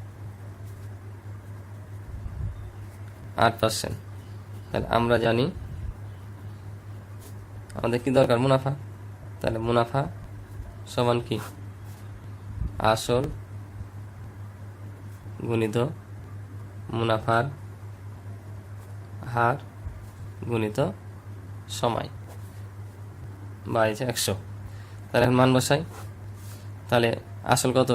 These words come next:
চার হাজার পাঁচশো, মুনাফার হার হচ্ছে আট, আর সময় হচ্ছে দশ বছর,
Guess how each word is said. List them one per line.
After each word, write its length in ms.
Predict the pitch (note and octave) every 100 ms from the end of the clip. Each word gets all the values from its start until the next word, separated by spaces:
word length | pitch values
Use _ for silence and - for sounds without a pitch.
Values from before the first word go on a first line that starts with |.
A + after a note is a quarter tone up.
| A2
চার 120 | B2 B2
হাজার 220 | A#2 C3+ - -
পাঁচশো, 360 | B2 - - C#3+ - - - - - -
মুনাফার 300 | A#2+ A#2 A#2+
হার 120 | A#2+ A#2
হচ্ছে 160 | - - A#2
আট, 120 | D3 - - - - - -
আর 80 | - -
সময় 220 | A#2 A2+
হচ্ছে 200 | A2 D#3+ F3 - - - - - - A#2
দশ 160 | A2+ G#2+ -
বছর, 280 | G#2 G2+